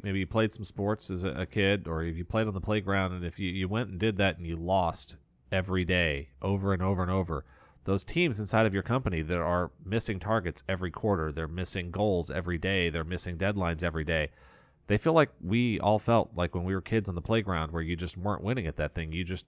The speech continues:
wanna stop. Like, "There's a reason I don't play basketball anymore.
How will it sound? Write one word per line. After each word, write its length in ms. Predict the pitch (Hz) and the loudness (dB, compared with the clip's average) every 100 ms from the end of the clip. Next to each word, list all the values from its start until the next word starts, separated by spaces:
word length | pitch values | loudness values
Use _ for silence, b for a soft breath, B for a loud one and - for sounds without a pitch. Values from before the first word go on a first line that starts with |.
| - | -8
wanna 300 | 95 104 85 | -2 -2 -2
stop. 400 | - 113 92 69 | -4 0 0 0
Like, 160 | 71 | -8
"There's 220 | - 85 85 | -6 -6 -4
a 40 | |
reason 280 | 87 98 98 | -4 -4 -2
I 80 | 95 | -2
don't 180 | 110 | -4
play 160 | - 113 | -2 -2
basketball 520 | 107 123 - 71 73 | 0 -2 -4 -4 -4
anymore. 420 | 67 73 65 - | -6 -8 -12 -12